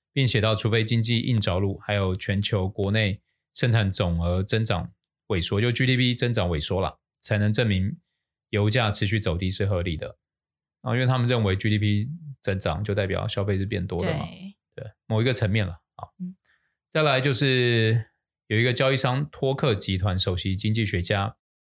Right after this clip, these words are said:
Speaker 1: 在apec亚太石油会议上表示：哦，宏观因素正在主导油市，市场对于经济衰退的担忧已经超越供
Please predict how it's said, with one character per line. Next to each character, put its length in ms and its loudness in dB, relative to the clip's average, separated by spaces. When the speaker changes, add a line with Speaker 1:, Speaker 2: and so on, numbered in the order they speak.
Speaker 1:
在 360 2
apec 480 0
亚 180 0
太 180 0
石 200 -2
油 160 2
会 160 2
议 20 2
上 220 0
表 200 -2
示： 200 0
哦， 180 -2
宏 180 0
观 200 2
因 80 4
素 180 2
正 120 2
在 140 2
主 180 -2
导 140 2
油 240 -2
市， 260 -2
市 160 0
场 200 2
对 160 2
于 40 2
经 160 0
济 120 2
衰 160 0
退 100 2
的 60 2
担 180 0
忧 160 2
已 60 -2
经 200 -4
超 200 0
越 120 2
供 340 -2